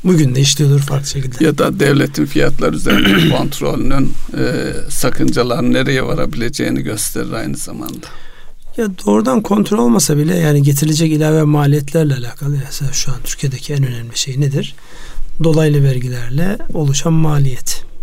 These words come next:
Speaker 1: Şimdi o da bir belirleme unsuru aslında. Yani motor silindir hacmine göre siz farklı bir vergilendirme uyguladığınızda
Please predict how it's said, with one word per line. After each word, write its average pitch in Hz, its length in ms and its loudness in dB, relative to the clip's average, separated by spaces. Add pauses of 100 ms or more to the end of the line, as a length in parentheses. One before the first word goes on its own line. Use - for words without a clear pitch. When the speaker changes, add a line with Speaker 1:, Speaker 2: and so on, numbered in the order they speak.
(180)
Speaker 1:
Şimdi 131 260 -4
o 147 120 0
da 151 220 2
bir 135 280 -4 (220)
belirleme 139 520 2
unsuru 139 300 0
aslında. - 420 2 (720)
Yani 123 260 -2 (340)
motor 147 340 6
silindir 143 400 4
hacmine 135 440 8
göre 127 240 6
siz - 260 6
farklı 143 400 8
bir 143 140 6
vergilendirme 135 560 4
uyguladığınızda 131 840 0